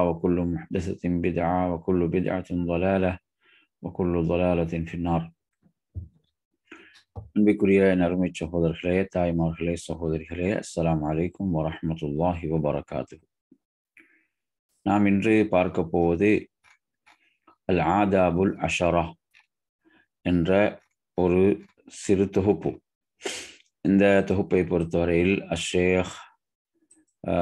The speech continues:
சாலிஹ் அல் உசைமி ஹஃபிதஹுல்லாஹ் அவர்களுக்குரிய ஒரு தொகுப்பாகும். இதில் பத்து ஒழுக்கங்கள், ஆதாபுல் அஷரா,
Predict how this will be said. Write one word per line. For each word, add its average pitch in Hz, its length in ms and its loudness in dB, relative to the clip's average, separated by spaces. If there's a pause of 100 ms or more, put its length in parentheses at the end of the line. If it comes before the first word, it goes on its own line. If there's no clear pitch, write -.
(260)
சாலிஹ் 90 440 2
அல் 82 200 -2
உசைமி 85 560 0 (160)
ஹஃபிதஹுல்லாஹ் 82 880 0 (1120)
அவர்களுக்குரிய 82 760 0 (360)
ஒரு 87 220 2 (120)
தொகுப்பாகும். 82 600 -4 (1700)
இதில் 110 320 2
பத்து 98 380 0 (100)
ஒழுக்கங்கள், 98 580 4 (680)
ஆதாபுல் 101 640 4
அஷரா, 85 440 0